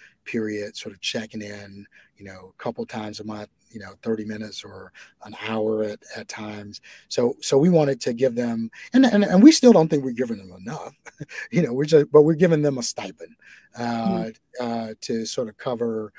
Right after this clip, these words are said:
Speaker 1: some of their costs and cover their time. And, and we've definitely have had some people, you know, a lot of, a number of the coaches that I've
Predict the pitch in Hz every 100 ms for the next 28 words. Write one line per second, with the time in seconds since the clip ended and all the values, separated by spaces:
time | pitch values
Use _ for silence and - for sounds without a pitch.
0 | - _ - 127 113 113 - 120 107 104
1 | - 101 - 120 98 92 - - _ _
2 | - - 214 233 240 302 254 - - 226
3 | 175 160 151 151 123 147 123 - 240 117
4 | - 120 160 _ _ _ 156 127 123 135
5 | 156 147 127 _ _ - 143 147 165 139
6 | 123 - 131 127 123 120 123 117 120 120